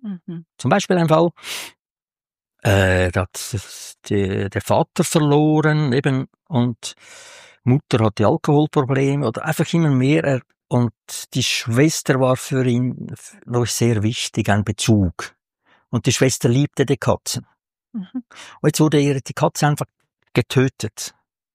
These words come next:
Speaker 2: Also nicht von ihm. Und er rastete aus und, und schlug dann einen und, und dann kam, äh, kam das Jugendstrafanstalt und so. Und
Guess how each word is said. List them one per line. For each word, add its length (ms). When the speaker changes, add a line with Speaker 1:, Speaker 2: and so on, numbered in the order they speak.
Speaker 2:
Also 220
nicht 220
von 180
ihm. 320
Und 160
er 180
rastete 600
aus 300
und, 200
und 240
schlug 400
dann 200
einen 680
und, 200
und 240
dann 420
kam, 320
äh, 460
kam 160
das 120
Jugendstrafanstalt 1300
und 160
so. 140
Und 160